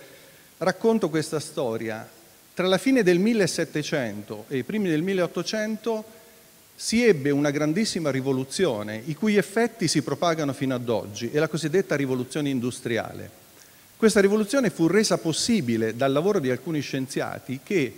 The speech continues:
da un lato, inventarono macchine nuove, pensate alle macchine a vapore, al lavoro di scienziati come James Watt, William Rankine, dall'altro scienziati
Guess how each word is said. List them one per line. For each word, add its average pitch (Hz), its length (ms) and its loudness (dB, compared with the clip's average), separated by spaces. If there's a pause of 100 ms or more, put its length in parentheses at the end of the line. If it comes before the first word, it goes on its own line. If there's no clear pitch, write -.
(320)
da 143 140 -2
un 165 120 2
lato, 202 580 0
inventarono 175 1040 2
macchine 143 680 0
nuove, 104 520 -2 (440)
pensate 175 480 2
alle 143 120 4
macchine 147 440 0
a 131 60 2
vapore, 127 600 -2
al 120 140 -4
lavoro 156 400 0
di 135 120 -2
scienziati 151 560 -2
come 135 280 -2
James 160 400 0
Watt, 151 520 -2 (360)
William 170 420 2
Rankine, 120 760 -2 (560)
dall'altro 247 800 0 (460)
scienziati 214 880 0